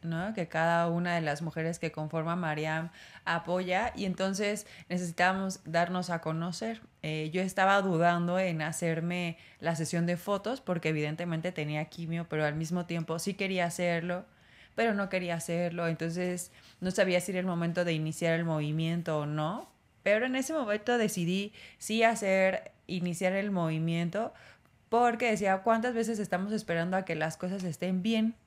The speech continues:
para poder iniciar algo? ¿Cuántas veces estamos esperando para que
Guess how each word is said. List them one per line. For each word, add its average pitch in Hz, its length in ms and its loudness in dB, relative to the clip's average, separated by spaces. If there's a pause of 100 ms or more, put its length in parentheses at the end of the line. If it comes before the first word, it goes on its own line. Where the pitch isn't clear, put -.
(360)
para 165 240 4
poder 165 280 2
iniciar 160 440 -2
algo? 160 240 -6 (100)
¿Cuántas 180 360 -2
veces 180 260 -4
estamos 165 320 -4
esperando 165 640 -2
para 147 300 -2
que 143 220 -6